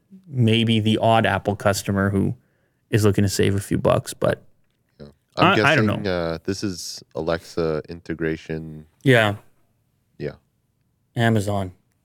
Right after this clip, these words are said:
Speaker 2: Yeah.
Speaker 1: Jeff Bezos integration. Bezos is fully integrated.
Speaker 2: In your ear.
Speaker 1: Yeah, I don't know. I, I think I wanna give it a shot. I don't know if it's important or not. I, I just thought it was interesting.
Speaker 2: Yeah.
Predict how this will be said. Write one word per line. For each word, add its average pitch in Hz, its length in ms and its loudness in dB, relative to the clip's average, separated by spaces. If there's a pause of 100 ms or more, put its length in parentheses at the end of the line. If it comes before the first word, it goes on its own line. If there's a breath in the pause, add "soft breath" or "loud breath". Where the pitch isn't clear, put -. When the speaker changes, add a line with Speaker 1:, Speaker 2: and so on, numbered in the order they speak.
(340)
Speaker 2:
Yeah. - 60 -20 (280)
Speaker 1:
Jeff 110 260 2
Bezos 107 440 2
integration. 101 760 0 (580)
Bezos 110 400 2
is 101 100 -2
fully 101 360 2
integrated. 98 640 -6 (560)
Speaker 2:
In 80 180 -12
your 78 180 -6
ear. 131 340 -10 (1000)
Speaker 1:
Yeah, 277 140 4
I 285 40 4
don't 240 120 4
know. 156 80 6
I, 214 320 2
I 247 40 0
think 240 160 2
I 196 80 4
wanna 156 180 4
give 120 180 4
it 113 60 4
a 110 40 2
shot. 123 260 2
I 143 60 4
don't 147 100 2
know 123 120 4
if 104 120 0
it's 110 160 -2
important 101 400 0
or 98 40 0
not. 98 260 -2 (340)
I, 120 180 2
I 117 140 4
just 110 200 0
thought 104 160 2
it 98 40 0
was 107 160 -8
interesting. - 460 -12
Speaker 2:
Yeah. 135 140 -4